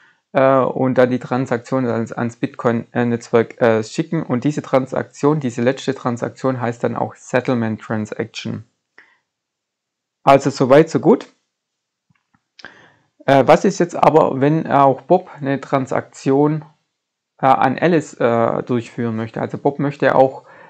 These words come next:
äh, Bitcoins an Alice schicken und dann wird's, äh, doch deutlich komplizierter. Das sind dann die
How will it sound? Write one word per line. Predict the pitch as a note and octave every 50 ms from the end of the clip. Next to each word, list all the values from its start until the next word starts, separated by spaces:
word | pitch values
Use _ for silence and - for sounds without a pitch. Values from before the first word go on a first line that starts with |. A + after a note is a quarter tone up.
| _ _
äh, | - F3
Bitcoins | C3+ - D3 - - - C#3 C3+ C3 C3 -
an | C3+ C3
Alice | C3+ - - C#3+ C#3+ B2+ - - -
schicken | - C3+ - - E3+ E3
und | C3 C3
dann | B2 C3+ D3
wird's, | D3+ D3+ D3+ - - -
äh, | - - C3 B2+ B2+
doch | B2 - C#3+ C#3+ C#3+ -
deutlich | - C3+ C#3+ D3+ D3+ C#3 -
komplizierter. | - - C#3+ A#2+ A#2+ A#2 _ _ - - A#2 - - D3 D#3+ F3+ E3 D3
Das | - C3 C3 -
sind | - C3+ C3+
dann | C3+ C3 B2 A#2+
die | B2+ A#2+ A#2+